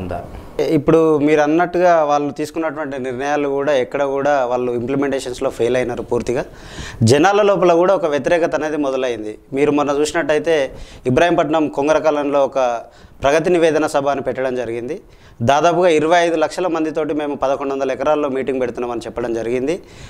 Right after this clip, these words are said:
Speaker 2: వాస్తవానికి ఇంటెలిజెన్స్ రిపోర్ట్ ఇచ్చిన తర్వాత మనం మరుసటి రోజు పేపర్లు చూస్తే అన్నిట్లలో కూడా నాలుగున్నర లక్షల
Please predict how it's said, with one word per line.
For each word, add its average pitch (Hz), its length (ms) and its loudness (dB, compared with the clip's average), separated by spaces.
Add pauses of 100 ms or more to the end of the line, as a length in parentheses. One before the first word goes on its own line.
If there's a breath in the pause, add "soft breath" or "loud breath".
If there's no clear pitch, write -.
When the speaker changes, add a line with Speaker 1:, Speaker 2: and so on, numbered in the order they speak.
(140 loud breath)
Speaker 2:
వాస్తవానికి 139 540 2
ఇంటెలిజెన్స్ 139 400 0 (100)
రిపోర్ట్ 123 280 -2
ఇచ్చిన 123 240 -4
తర్వాత 127 320 -2 (600 loud breath)
మనం 123 240 0
మరుసటి 139 360 2
రోజు 143 220 2
పేపర్లు 143 320 0
చూస్తే 135 280 -2
అన్నిట్లలో 131 480 0
కూడా 131 180 0
నాలుగున్నర 123 320 0
లక్షల 123 340 -2